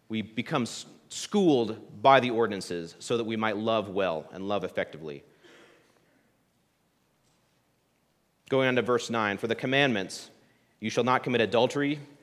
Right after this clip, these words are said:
'You shall not murder,' 'You shall not steal,' 'You shall not covet,' and any other commandment are summed up in this word, 'You shall no-, love your neighbor as yourself.'" Now, those who would say, "You talk about God's laws, that's fine.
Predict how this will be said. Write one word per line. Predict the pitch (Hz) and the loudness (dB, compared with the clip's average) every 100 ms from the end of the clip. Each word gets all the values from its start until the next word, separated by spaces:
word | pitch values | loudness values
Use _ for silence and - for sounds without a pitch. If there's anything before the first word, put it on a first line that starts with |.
| _ _ - | _ _ -8
'You | 113 | -4
shall | - 131 | 0 2
not | 104 | 2
murder,' | 104 120 131 139 | 2 2 2 2
'You | 110 117 | 0 -2
shall | - | -2
not | 113 107 | -2 -2
steal,' | - - 123 135 | -4 -2 2 2
'You | 113 | 2
shall | 113 123 | -2 -2
not | 113 101 | -2 0
covet,' | - 113 127 - - - | 2 4 4 0 -14 -8
and | 107 | -6
any | 113 139 147 | -2 0 4
other | 131 117 | 4 2
commandment | 123 110 104 98 | 0 0 0 0
are | 95 | -2
summed | - 139 139 | 2 2 6
up | 131 127 | 4 4
in | 101 104 | -2 -2
this | 117 120 - | 0 -2 -4
word, | 110 92 85 85 - - - - | -2 -2 -2 -6 -12 -20 -20 -12
'You | 95 | -6
shall | - 98 | -2 -2
no-, | 104 110 | -2 -2
love | 107 117 113 | 2 2 2
your | 120 | 0
neighbor | 104 90 90 | 0 0 0
as | 85 90 | 0 -2
yourself.'" | 98 - 90 76 - - - _ _ _ _ _ _ _ _ _ _ - | -4 -4 -4 -4 -8 -20 -20 _ _ _ _ _ _ _ _ _ _ -12
Now, | 95 92 | -6 -2
those | 104 107 | -2 -2
who | 117 | -2
would | 107 | -2
say, | 117 110 107 104 - - - _ _ _ _ _ _ _ | 2 4 4 0 -10 -20 -20 _ _ _ _ _ _ _
"You | - 127 | -6 0
talk | - 117 | 6 6
about | 117 117 | 8 6
God's | 98 107 107 | 6 4 4
laws, | 101 92 92 | 4 4 4
that's | 110 - | 0 0
fine. | 110 92 90 92 | 0 0 -2 -6